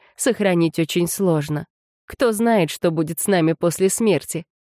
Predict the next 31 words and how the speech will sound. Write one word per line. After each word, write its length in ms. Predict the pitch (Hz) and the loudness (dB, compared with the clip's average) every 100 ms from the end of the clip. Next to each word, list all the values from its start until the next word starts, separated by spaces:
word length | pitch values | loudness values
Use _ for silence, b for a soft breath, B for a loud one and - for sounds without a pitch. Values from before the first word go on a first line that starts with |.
| - | -2
Но 80 | 330 | 2
я 200 | 233 180 | 2 0
от 80 | |
чего-то 420 | - 196 180 - 180 | 0 0 2 2 2
уверена, 460 | 175 196 170 170 | 4 4 4 0
что 200 | 160 190 | 0 0
навсегда 540 | 180 175 180 185 190 160 | 0 0 -4 0 2 2
останусь 480 | 147 170 156 160 | 0 0 2 0
с 80 | - | -2
тобой, 420 | 190 170 175 151 | -2 0 0 0
моя 280 | 147 147 143 | 0 0 0
дорогая 460 | 143 156 151 156 151 | 0 -2 0 0 0
девочка. 560 | 160 156 147 - - - _ _ _ | 0 -2 -2 -8 -14 -16 _ _ _
И 80 | 226 | -4
в 60 | 190 | -2
течение 440 | 202 190 175 170 | 0 2 2 2
всей 300 | - 202 175 | 2 2 2
твоей 240 | 165 165 | 2 2
жизни 340 | 165 202 180 170 | 4 2 4 2
буду 220 | 170 170 | 2 2
за 140 | 170 | 0
тобой 280 | 165 180 175 | 0 0 0
присматривать. 880 | 170 180 - 208 165 - 156 147 - _ _ _ | 0 -2 0 0 0 -2 -6 -8 -12 _ _ _
И 100 | 247 | -2
в 40 | 202 | 0
свое 280 | 196 185 170 | 2 2 2
время, 420 | 180 196 170 147 | 4 4 4 0
когда 300 | 175 180 180 | -2 0 2
и 120 | 175 | 2
тебе 340 | - 202 202 190 | 2 2 2 2
придет 360 | 165 160 165 | 0 0 0